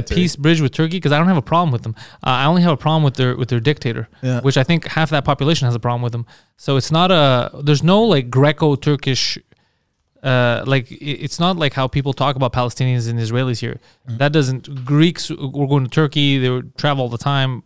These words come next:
Speaker 2: Same thing with Turks going to Athens. It was, they had good relations. This guy came in and ruined it. 'Cause he wants to take over land and all that shit. He's,
Speaker 1: That's,
Speaker 2: that's what I'm
Speaker 1: that's,
Speaker 2: saying.
Speaker 1: that's, that's the Middle East, man. That's, it's, it's old school, uh, uh,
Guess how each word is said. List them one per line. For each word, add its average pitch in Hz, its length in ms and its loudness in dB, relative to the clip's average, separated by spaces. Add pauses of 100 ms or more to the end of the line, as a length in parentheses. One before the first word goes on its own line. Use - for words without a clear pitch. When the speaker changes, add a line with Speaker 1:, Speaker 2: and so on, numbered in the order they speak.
Speaker 2:
Same 143 220 -2
thing 135 100 0
with 117 120 -6
Turks 139 280 0
going 127 120 -2
to 120 40 2
Athens. 135 260 0
It 123 40 -2
was, 120 180 -4 (320)
they 123 80 -2
had 170 160 2
good 165 120 4
relations. 135 520 0 (240)
This 180 320 2
guy 160 160 0
came 131 280 0
in 127 120 0
and 123 80 0
ruined 143 280 2
it. - 160 -16 (920)
'Cause 123 120 -6
he 131 40 2
wants 135 200 2
to 120 80 -12
take 139 160 0
over 123 160 0
land 131 400 0
and 123 80 2
all 123 60 0
that 127 120 0
shit. 113 240 -6
He's, 165 300 -2
Speaker 1:
That's, - 340 -20
Speaker 2:
that's 156 220 -2
what 202 80 4
I'm 151 40 2
Speaker 1:
that's, 143 60 -2
Speaker 2:
saying. 139 200 2
Speaker 1:
that's, 120 140 -8
that's 131 140 -14
the - 80 -6
Middle 98 300 -8
East, 80 200 -16
man. 76 200 -10
That's, - 580 -10
it's, - 180 -12
it's - 240 -14
old 127 200 -8
school, 101 600 -8
uh, 78 460 -8 (1040)
uh, 78 340 -10